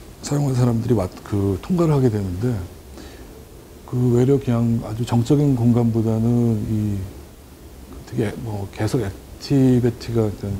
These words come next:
뭔가가 일어나는 공간 안에서 실제로는 제가 그 뭐 어떻게 보면은 실제로는 만들어낼 수 없는 거의 한 사오 미터 되는 큐브를 가장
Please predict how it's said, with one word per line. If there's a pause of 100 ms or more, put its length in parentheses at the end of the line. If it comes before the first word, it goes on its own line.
(240)
뭔가가
일어나는
공간
안에서 (920)
실제로는
제가
그 (220)
뭐 (500)
어떻게
보면은 (580)
실제로는
만들어낼
수
없는
거의
한
사오
미터
되는
큐브를 (1120)
가장